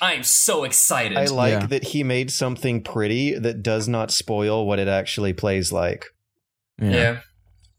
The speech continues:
Speaker 3: Yeah.
Speaker 2: 'Cause if this turns out to be, uh, his triple A ed-, edgy action game for action game fans, this sure as hell doesn't look like it.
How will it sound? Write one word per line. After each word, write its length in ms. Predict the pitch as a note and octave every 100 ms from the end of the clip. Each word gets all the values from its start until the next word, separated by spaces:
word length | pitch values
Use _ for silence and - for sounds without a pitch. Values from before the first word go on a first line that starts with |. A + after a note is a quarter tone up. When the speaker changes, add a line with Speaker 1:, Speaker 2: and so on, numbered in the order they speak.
| _ -
Speaker 3:
Yeah. 240 | G2+ F#2+ A#2 -
Speaker 2:
'Cause 340 | B2+ A2+ G2+ -
if 220 | C3+ B2
this 240 | D3 C#3+
turns 340 | - - D#3 C#3+
out 220 | C#3+ C#3
to 100 | C#3+
be, 540 | B2 C3+ C3+ B2+ B2 - _ _ _ _ _ _ -
uh, 500 | A#2+ A#2 A2+ A2 G#2
his 600 | G2 C3+ B2 A#2 A2 - A#2
triple 380 | - C3+ C#3 C3+
A 400 | B2+ B2 A#2+ -
ed-, 220 | B2 B2+ C3
edgy 560 | C3 B2 B2+ B2 A#2+
action 420 | A#2 B2 - C3 A#2
game 280 | A#2 A#2
for 160 | A2 A#2+
action 380 | A#2 A#2+ - G#2+
game 260 | G#2+ G#2
fans, 580 | G2+ G#2+ G2+ G2 G2 G2 - - - _
this 220 | B2+ D3+
sure 240 | E3+ F#3+ F3
as 100 | D#3
hell 160 | D3+
doesn't 300 | B2+ A#2+ A2+
look 180 | G#2+ G#2
like 260 | G#2+ F#2+ F#2+
it. 240 | G2 G#2